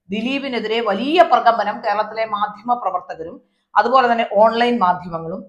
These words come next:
ഒരു ചാനലും, ഒരു ചാനൽ എന്ന് തന്നെ പറയാം, റിപ്പോർട്ടർ ചാനലും, അതുപോലെ തന്നെ ചില, ആ, ആ, സ്ത്രീ സംഘടന, ആ, സം-, സ്ത്രീകളെ സംരക്ഷിക്കുന്നവർ എന്ന് പറഞ്ഞുകൊണ്ട് വന്ന സിനിമാ രംഗത്തുള്ളവരും ചില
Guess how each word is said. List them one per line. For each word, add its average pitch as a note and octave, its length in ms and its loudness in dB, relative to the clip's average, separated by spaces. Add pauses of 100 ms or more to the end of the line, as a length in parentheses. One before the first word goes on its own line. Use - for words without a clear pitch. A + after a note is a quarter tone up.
(160)
ഒരു B3+ 380 -6
ചാനലും, F3 720 -2 (160)
ഒരു C4 120 -2
ചാനൽ C4+ 280 4
എന്ന് C#4 140 -4
തന്നെ C#4 120 -4
പറയാം, G3 260 -2
റിപ്പോർട്ടർ B3+ 380 -2
ചാനലും, F3 500 0 (300)
അതുപോലെ D#4 380 6
തന്നെ C#4 140 -2
ചില, B3+ 160 0 (280)
ആ, A3 80 4 (1080)
ആ, F#3+ 200 0
സ്ത്രീ C#4 360 -4
സംഘടന, B3 520 2 (200)
ആ, A3 120 4
സം-, G#3+ 380 -2
സ്ത്രീകളെ C#4 460 0
സംരക്ഷിക്കുന്നവർ A#3+ 720 -6
എന്ന് A3 140 -8
പറഞ്ഞുകൊണ്ട് G#3 460 -4
വന്ന F#3 400 -4 (280)
സിനിമാ C4+ 360 4
രംഗത്തുള്ളവരും F#3+ 840 -4 (280)
ചില D4+ 140 2